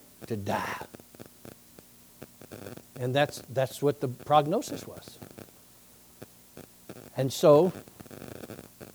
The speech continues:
when they finally was able to finally let her go home, and 'cause they didn't tell everybody,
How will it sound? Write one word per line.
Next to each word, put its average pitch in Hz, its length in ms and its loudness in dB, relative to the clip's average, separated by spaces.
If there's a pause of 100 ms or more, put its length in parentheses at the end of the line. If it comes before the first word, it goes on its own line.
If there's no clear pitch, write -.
(280)
when 156 160 6
they 156 100 10
finally 226 540 8 (840)
was 156 240 4
able 196 380 12
to 180 180 4
finally 214 480 6
let 196 200 12
her 185 80 8
go 190 200 12
home, 160 460 6
and 143 140 0
'cause 170 160 2
they 185 100 10
didn't 185 280 6
tell 214 280 8
everybody, 135 540 4